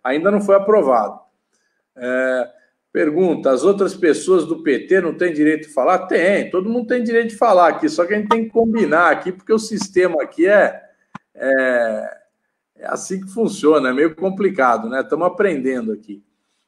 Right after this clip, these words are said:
tá bom? O Roberto Vilar de Sorocaba, deixar um abraço aí, o Sérgio Ferreira de Itanhaém,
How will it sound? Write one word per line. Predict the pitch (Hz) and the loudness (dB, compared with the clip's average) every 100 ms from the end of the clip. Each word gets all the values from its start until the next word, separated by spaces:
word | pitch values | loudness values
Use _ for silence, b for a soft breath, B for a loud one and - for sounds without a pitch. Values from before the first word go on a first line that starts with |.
| _ | _
tá | - 107 | -10 -2
bom? | 131 165 104 98 B B _ | 2 2 2 -8 B B _
O | 135 | 2
Roberto | 143 147 151 151 147 | 4 6 4 4 0
Vilar | 131 135 143 139 | 0 2 4 2
de | 139 | -2
Sorocaba, | - - 135 123 - 147 175 180 175 175 B B _ | -8 -4 0 0 0 2 4 4 2 0 B B _
deixar | 135 - 156 | -8 -2 0
um | 147 | 0
abraço | 113 131 147 135 117 | 2 2 2 0 -4
aí, | 117 160 | 0 0
o | |
Sérgio | 151 - 160 170 147 | 0 0 2 4 2
Ferreira | - 139 120 151 147 | -2 -2 2 2 2
de | 139 | -2
Itanhaém, | - 143 139 127 110 143 180 185 170 - | -4 -2 -2 -4 -6 -6 -4 -6 -8 -14